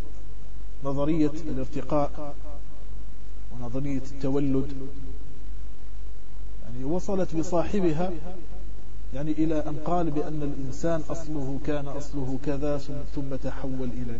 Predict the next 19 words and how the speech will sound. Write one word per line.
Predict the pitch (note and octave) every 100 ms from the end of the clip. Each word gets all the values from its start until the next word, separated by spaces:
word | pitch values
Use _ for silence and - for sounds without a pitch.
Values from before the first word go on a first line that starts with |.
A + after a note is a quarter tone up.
| D3
كذا، | D3 D3+ D#3 D3 D3+ - - -
وأن | C3+ C#3 C#3
هذه | C#3 C#3+ C#3 C3+
ال-، | C3+ C3+
أن | C3 C3
هذه | C3 C#3 C3 C3 B2+
ال-، | B2+ A#2+ - - -
المخلوقات | B2+ B2 - C3+ B2+ D3 C#3 B2+ C#3+ C3+ - - D3
إنما | C#3+ C#3+ C3+ C3+ D3+
أوجدت | C#3+ C3 A#2+ - - - -
نفسها | D3 - C#3 C3 B2+
بنفسها | B2 C#3 C#3 - C3 B2+
عن | B2 B2 B2
طريق | C3 C3
التولد. | C3 - B2+ C#3 D#3+ D#3 - - - - - - - - - - - - - -
هذه | B2 C3 C3+
أشياء | C3+ C#3+ C3+ C3+ -
تت-، | C3 C#3 B2+
يتولد | B2+ B2+ C3 C3 C3